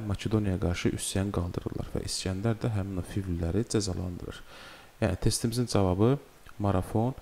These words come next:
və Fiv olan bu bal-, gördüyümüz Balkan yarımadasında yerləşmiş oldu. Testimizə qaydası olsaq, Fivlilərin üsyanı və Marafon döyüşü. Üç beş bizim doğru cavabdır.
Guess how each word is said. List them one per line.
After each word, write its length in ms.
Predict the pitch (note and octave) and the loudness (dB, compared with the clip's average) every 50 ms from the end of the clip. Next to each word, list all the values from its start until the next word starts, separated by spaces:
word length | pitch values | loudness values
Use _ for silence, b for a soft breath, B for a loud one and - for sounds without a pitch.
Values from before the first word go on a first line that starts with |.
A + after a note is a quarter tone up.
| B B B - - - | B B B -20 0 0
və 80 | A2+ A#2 | 0 0
Fiv 320 | - - - B2 A2 - - | 2 2 2 2 2 2 0
olan 360 | - F#2 F2+ F2 F2+ G#2 B2 B2+ - - - | 0 0 0 0 0 -2 -2 -4 -10 -4 -2
bu 100 | - G#2+ - | -2 0 2
bal-, 200 | - F2 F2+ - - - | 0 0 0 -2 0 0
gördüyümüz 460 | G2 F2+ - - F2+ G2+ A#2+ A#2+ - - | 0 0 0 -4 -6 -6 -6 -8 -8 -8
Balkan 360 | - F2+ F2 - - G#2+ G2+ F#2+ | -8 -8 -8 -8 -10 -10 -8 -6
yarımadasında 840 | F#2 F2+ E2+ E2+ E2+ - F2+ E2 - - F2+ F2 F#2 F#2+ F2+ G#2 A#2+ B B B B B B - | -6 -6 -6 -8 -10 -10 -8 -8 -6 -8 -8 -8 -4 -2 0 0 0 B B B B B B 2
yerləşmiş 540 | G#2 G2 F#2 E2+ E2 - - G2+ G2 - - | 4 4 4 2 0 -2 -2 -4 -4 -4 -4
oldu. 280 | E2 E2 - - - - - - - - - - - - - | -4 -4 -6 -8 -10 -12 -14 -20 -20 -20 -20 -20 -20 -2 2
Testimizə 440 | - B2 - - B2 A#2 A2+ B2+ A#2 | 4 4 4 4 0 2 2 0 2
qaydası 480 | - A#2 G#2 G2 G2+ G2 - - - | 4 4 2 4 2 2 0 0 -4
olsaq, 440 | - - F#2+ F#2 - - - C#3 D3+ - - - - - - - | -2 -2 -2 -2 0 2 0 0 0 -2 -8 -18 -20 -16 -6 -4
Fivlilərin 480 | G2+ F#2+ F#2 F2+ F2+ F2 F#2 A2 A#2+ | -4 -2 0 0 0 0 -2 -2 -4
üsyanı 420 | B2 - - C3+ B2+ C3 C3+ C#3+ C3+ A#2+ G#2+ | -6 -4 -2 -2 -2 -2 -2 -4 -6 -4 -2
və 140 | G2+ G2+ A2 G#2+ | -2 -2 -2 -2
Marafon 440 | G2+ F2+ F2 E2+ - - F2+ E2+ - | -2 -2 -4 -4 -4 -4 -6 -6 -6
döyüşü. 300 | - - - - - - - B B B B B B B - | -8 -8 -8 -8 -8 -10 -12 B B B B B B B -2
Üç 300 | - A#2+ - - - - | -2 -2 0 -2 -4 -2
beş 260 | - A2+ C3 D3+ - - - - | -2 -2 -2 -2 -6 -10 -6 -6
bizim 260 | G2 F#2+ G#2 G2+ F#2 - | -4 -2 -2 -4 -2 -4
doğru 400 | E2+ E2+ D#2+ E2 E2+ F#2+ A2+ B2 - - | -4 -2 0 0 0 0 -2 -4 -6 -6
cavabdır. 480 | - E2+ D#2+ D#2 E2 - - - G#2 | -6 -4 -4 -6 -8 -12 -12 -14 -14